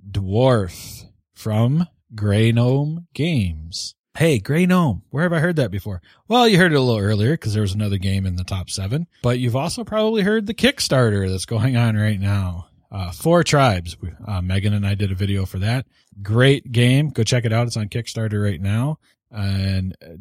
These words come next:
Dig Down Dwarf is a great game as well. You are a dwarven chief, and you are in a race to collect the most valuable gems, to claim the vacant throne and become the new dwarf king.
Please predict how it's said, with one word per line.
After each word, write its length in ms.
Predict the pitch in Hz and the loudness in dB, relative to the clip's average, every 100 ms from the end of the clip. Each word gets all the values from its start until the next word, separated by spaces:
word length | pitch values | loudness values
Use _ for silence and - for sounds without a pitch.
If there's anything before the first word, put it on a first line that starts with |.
| 104 | -10
Dig 480 | 123 139 180 190 170 - | 0 2 2 0 -2 -2
Down 560 | 123 143 131 123 120 110 113 | 2 4 4 2 0 -4 -4
Dwarf 920 | 110 107 143 156 120 147 - - - _ _ 113 | -2 0 0 2 2 0 -6 -14 -20 _ _ -2
is 140 | 117 | 0
a 80 | 127 | 0
great 400 | 104 120 127 - | 0 2 2 0
game 280 | 113 123 120 | 0 2 2
as 140 | 113 | -2
well. 300 | 113 160 113 - _ - | -2 -2 -4 -10 _ -2
You 240 | 165 180 | 2 4
are 180 | 170 147 | 6 6
a 80 | 131 | 4
dwarven 580 | 123 196 247 160 135 | 4 4 4 4 0
chief, 460 | 117 151 143 170 - - | 0 2 2 2 -4 -4
and 160 | 123 | 0
you 100 | 135 | 4
are 120 | 127 123 | 4 2
in 100 | 120 | 0
a 80 | |
race 380 | 107 147 170 139 | 2 2 2 0
to 140 | - 113 | -4 -8
collect 680 | - 101 127 185 - - | -8 -4 0 0 0 -10
the 60 | 110 | -4
most 240 | 104 95 | -2 -2
valuable 500 | 104 104 110 107 101 | -2 0 2 2 0
gems, 760 | 90 - 131 180 254 262 - - _ _ - | -4 -2 0 0 -2 -8 -14 -20 _ _ -8
to 140 | 113 | -8
claim 580 | - 156 196 233 226 196 | -6 -4 0 2 2 0
the 140 | 113 | 0
vacant 480 | 95 135 202 233 - | 0 0 0 -2 -6
throne 400 | - 151 170 170 - | -4 0 0 0 -2
and 160 | 113 | -4
become 300 | 107 - 120 | -4 -4 -4
the 100 | 110 | -4
new 360 | 110 156 175 165 | 0 2 2 2
dwarf 440 | 127 135 139 - - | 2 2 2 0 -12
king. 640 | - 165 196 147 104 87 | -4 2 2 2 -2 -6